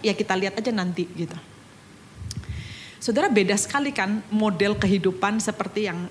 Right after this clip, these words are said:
tadi saya kontraskan antara yang biasa dijalani orang hari ini tanpa tujuan, tanpa ketentuan, tanpa misi, dengan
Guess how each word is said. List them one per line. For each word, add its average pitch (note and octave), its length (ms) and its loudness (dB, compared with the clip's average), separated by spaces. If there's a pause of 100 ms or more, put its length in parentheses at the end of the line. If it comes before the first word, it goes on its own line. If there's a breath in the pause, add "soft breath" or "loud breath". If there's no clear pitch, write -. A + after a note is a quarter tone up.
tadi F#3 400 0
saya F#3 400 -2 (160)
kontraskan F#3+ 640 0
antara F#3 320 0
yang F3+ 80 0
biasa F#3+ 400 2
dijalani E3+ 480 -6
orang E3+ 320 -4
hari F3+ 240 -6
ini F3+ 240 -4
tanpa E3+ 320 -4 (160)
tujuan, F3+ 400 -2
tanpa F3 240 -4
ketentuan, F3+ 720 -6 (480 loud breath)
tanpa F#3+ 400 0
misi, G3+ 480 4
dengan F#3 320 -2